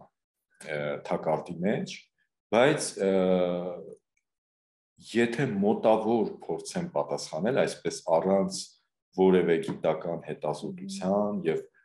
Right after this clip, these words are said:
առանց լուրջ ուսումնասիրության, փորձեմ պարզապես, ը, գիտնականի, ը,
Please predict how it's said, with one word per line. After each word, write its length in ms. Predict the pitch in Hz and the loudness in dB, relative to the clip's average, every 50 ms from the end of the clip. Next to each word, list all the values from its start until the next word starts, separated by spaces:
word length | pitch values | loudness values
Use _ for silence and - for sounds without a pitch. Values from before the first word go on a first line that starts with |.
| _ _ _ | _ _ _
առանց 400 | - 80 80 82 85 85 82 - - | 2 2 4 4 2 0 0 -6 -10
լուրջ 380 | - 82 90 92 92 90 87 87 | -6 -2 0 0 0 0 -2 -8
ուսումնասիրության, 1040 | 82 - - 90 85 80 78 76 80 - - 82 78 80 76 - - 113 117 127 123 | -12 -12 -14 -14 -12 -8 -8 -8 -8 -8 -10 -10 -10 -10 -10 -6 -4 -2 -2 -2 -6
փորձեմ 480 | - - 95 90 - - - 127 127 135 139 - _ _ _ _ _ _ | -6 -6 -6 -6 -4 -4 -4 -4 -4 -4 -10 -14 _ _ _ _ _ _
պարզապես, 640 | - - 127 90 92 87 85 - - 117 131 139 - - - - _ _ _ _ _ _ _ - | 0 0 2 2 2 2 2 2 2 2 2 2 0 -6 -10 -16 _ _ _ _ _ _ _ -8
ը, 120 | 87 87 85 85 85 82 80 80 80 | -4 -2 -2 0 0 0 -2 -2 -4
գիտնականի, 880 | 78 80 90 87 - 107 95 87 - 101 95 98 101 107 117 120 123 127 127 123 120 - - | -6 -8 -10 -2 0 0 0 2 2 0 2 2 2 0 0 0 -2 -2 -4 -6 -8 -12 -12
ը, 140 | - 92 87 | -10 -8 -4